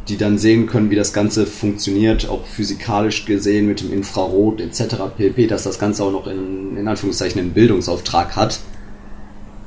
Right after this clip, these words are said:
Aber ich meine, ich weiß jetzt nicht, wie die Kinder von heute ticken, um Gottes Willen. Und ich werde mich wahrscheinlich jetzt sehr weit aus dem Fenster lehnen, aber ich glaube nicht, dass es die interessiert, wie sowas funktioniert.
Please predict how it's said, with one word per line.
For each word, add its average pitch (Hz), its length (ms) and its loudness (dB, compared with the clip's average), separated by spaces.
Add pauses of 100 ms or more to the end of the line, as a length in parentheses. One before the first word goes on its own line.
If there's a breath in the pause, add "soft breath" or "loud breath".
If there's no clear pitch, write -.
(100)
Aber 110 800 6 (460)
ich 135 100 6
meine, 165 240 10 (360)
ich 107 120 -2
weiß 127 200 8
jetzt 123 160 0
nicht, 123 200 2
wie 117 60 0
die 101 100 -2
Kinder 110 300 0
von 87 200 -6
heute 110 300 2
ticken, - 340 -4 (200)
um 90 100 -6
Gottes - 320 -6
Willen. 95 240 0 (380)
Und 98 180 -4
ich 92 160 -6
werde 117 160 -2
mich 101 100 -4
wahrscheinlich 101 300 -2
jetzt 87 180 -6
sehr 107 180 0
weit 98 140 0
aus 98 120 -4
dem 82 100 -6
Fenster 131 300 2
lehnen, 92 180 0
aber 87 180 -6
ich 82 140 -10
glaube 95 220 -4
nicht, 101 220 -4
dass 104 140 -4
es 98 120 -12
die 82 140 -4
interessiert, 82 440 -6
wie 85 60 -6
sowas 92 180 -6
funktioniert. 123 400 -2